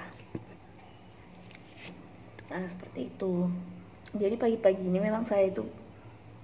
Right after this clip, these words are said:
nanti kalian pukul sepuluh itu ada buat gotong royong. Memang dalam setiap quarter kami tuh ada gotong royong. Jadi gotong royong itu per sip. Ada sip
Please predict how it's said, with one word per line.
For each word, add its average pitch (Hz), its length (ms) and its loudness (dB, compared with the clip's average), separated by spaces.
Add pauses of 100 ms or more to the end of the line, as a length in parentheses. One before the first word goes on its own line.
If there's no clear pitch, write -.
(1080)
nanti 180 240 -2
kalian 202 160 10
pukul 185 160 0
sepuluh 180 320 2
itu - 240 0
ada 175 400 6 (960)
buat 180 240 2
gotong 185 240 2
royong. 185 440 6 (760)
Memang 214 400 -2 (320)
dalam 185 400 4
setiap 190 480 2 (1040)
quarter 190 720 2 (540)
kami 185 240 -2
tuh 220 320 -2 (240)
ada 185 240 4
gotong 185 320 0
royong. 175 560 0
Jadi 175 240 0
gotong 180 320 0
royong 170 320 -2
itu 190 80 -2
per 180 160 -4
sip. 180 560 2 (640)
Ada 180 240 4
sip - 240 -2